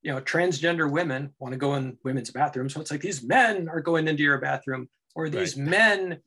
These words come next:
Speaker 1: wanna take away our daughters' scholarships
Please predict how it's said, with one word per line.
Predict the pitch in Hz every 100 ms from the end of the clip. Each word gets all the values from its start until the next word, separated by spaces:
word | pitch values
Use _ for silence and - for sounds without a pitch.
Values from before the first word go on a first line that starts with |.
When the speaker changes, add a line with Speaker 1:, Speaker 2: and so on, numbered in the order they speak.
| _ -
Speaker 1:
wanna | 170 175
take | 170 175 180
away | 170 160 165 160 _ -
our | 160 180
daughters' | 165 160 180 196 185 170
scholarships | - 180 190 190 196 - 175 143 - -